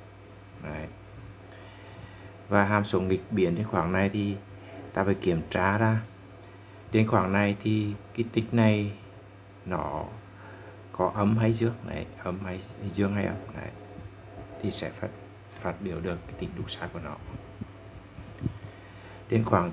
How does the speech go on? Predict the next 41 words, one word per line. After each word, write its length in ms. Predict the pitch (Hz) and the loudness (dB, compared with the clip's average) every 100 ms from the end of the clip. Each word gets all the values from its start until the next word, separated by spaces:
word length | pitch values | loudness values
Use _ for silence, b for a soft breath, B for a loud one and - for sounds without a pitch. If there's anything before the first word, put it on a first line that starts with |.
| - | 2
từ 200 | 110 104 | 4 6
ba 340 | 92 90 98 | 6 6 6
đến 240 | 98 90 90 - - | 4 2 0 -6 -2
cộng 180 | 92 | 0
vô 100 | 90 - | 0 0
cùng, 120 | 104 - - - - - - | -2 -2 -10 -18 -16 -16 -2
à, 100 | 104 | 2
âm 200 | 104 104 | 4 6
vô 100 | 110 113 | 4 4
cùng 140 | 107 | 4
đến 120 | 92 | 4
ba, 180 | 80 90 - - - - - - - B B B B B B - - | 4 2 0 -14 -16 -16 -16 -16 -18 B B B B B B -12 0
âm 100 | 101 | 2
vô 100 | 107 | 4
cùng 160 | 104 92 | 2 4
đến 80 | |
ba 200 | 82 85 | 6 4
này, 120 | 95 - - - 73 | 4 -4 -10 -14 -8
đấy, 320 | 73 78 82 - - - - - B B B B B - | -4 -2 -2 -6 -16 -18 -18 -18 B B B B B 4
thì 220 | 113 107 | 6 6
ta 180 | 98 98 | 6 2
sẽ 140 | 87 82 | 0 -4
có 160 | 85 85 | -4 -4
cái 220 | 104 90 | -6 -4
F 80 | 110 | -4
x 180 | 104 - 107 | -4 2 4
này 180 | 101 98 | 4 4
là 80 | 98 | 2
gì? 260 | 98 104 101 - - - B B B B - | 2 2 0 -8 -18 -18 B B B B -6
F 200 | 85 104 | -2 0
x 160 | 117 | 2
đấy 260 | 104 98 87 | 4 4 4
là 140 | 95 | 4
đều 180 | 95 95 | 4 2
mang 280 | 87 82 98 | 2 2 2
dấu, 220 | 98 87 113 - - - - | 0 -2 -4 -8 -18 -18 -12
dấu 100 | - | -8
âm. 100 | 85 85 - - - - - 78 | -6 -8 -10 -18 -20 -18 -16 -10
Đấy. 100 | 82 - - - - - - - - B B B B B B 98 98 | -10 -10 -16 -16 -14 -14 -14 -14 -14 B B B B B B -6 -2
F 60 | |
x 180 | 110 - | -2 2